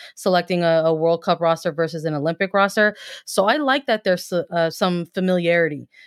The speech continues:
going into this Gold Cup, because this is gonna be one to possibly two opportunities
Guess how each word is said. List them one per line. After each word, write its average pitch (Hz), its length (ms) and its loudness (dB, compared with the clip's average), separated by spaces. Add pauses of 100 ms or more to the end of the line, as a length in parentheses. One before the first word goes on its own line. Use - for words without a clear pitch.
(100)
going 180 280 2
into 175 220 -4
this 160 240 -4
Gold 165 360 -2
Cup, 156 300 -2
because 160 320 -2
this 185 200 -2
is 180 100 -6
gonna 180 200 2
be 170 240 -4
one 226 580 0 (140)
to - 120 -4
possibly 214 640 -2
two 254 240 0
opportunities 196 880 0